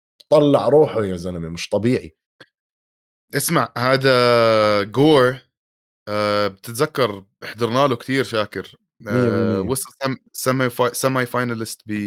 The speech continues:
Speaker 2: آم، آه، The Ultimate Fighter. آه، وبعدين انصاب وما لعب على الفاينل.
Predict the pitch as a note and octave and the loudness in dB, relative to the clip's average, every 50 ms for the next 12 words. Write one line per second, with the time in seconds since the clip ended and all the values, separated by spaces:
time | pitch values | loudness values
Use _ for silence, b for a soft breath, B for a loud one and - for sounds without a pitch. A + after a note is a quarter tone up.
0 | G2 G2 G2+ G2 F#2+ F#2 F#2 F2+ F2+ F2+ F2 F2 F2 F2 F2+ F2 E2+ F#2 - _ | -4 -4 -2 -2 -2 -2 -4 -6 -6 -6 -6 -6 -8 -8 -10 -12 -14 -16 -20 _
1 | _ _ _ B B B B B B _ _ _ _ - F#2 F#2+ F#2 F#2 F#2+ F#2+ | _ _ _ B B B B B B _ _ _ _ -12 -10 -8 -6 -4 -4 -6
2 | F2+ E2 F#2+ F#2 B2 - - A2+ G#2+ - - B2 A#2 A2+ - - G2+ G#2 B2+ - | -4 -4 -4 -4 -4 -4 -4 -6 -6 -2 0 0 0 0 0 -4 -6 -6 -6 -8
3 | _ _ _ _ _ _ _ _ _ - G2+ G2 G2+ G2 G2 F#2+ F#2+ F#2+ F#2 G2+ | _ _ _ _ _ _ _ _ _ -8 -4 -2 0 0 0 0 0 0 0 -2
4 | G2+ A2+ C#3 D3 C#3 B2 - - C#3 C3+ C3+ A#2+ A2+ A#2+ C3 C#3+ C3+ B2 A2 A2 | 0 0 0 0 0 -2 0 0 0 2 2 0 0 0 2 2 2 2 2 0
5 | F2+ F#2 G2 F#2+ - - G2+ G2 F#2 F2 D#2+ | 0 -2 -2 -2 -2 -4 -4 -4 -4 -6 -12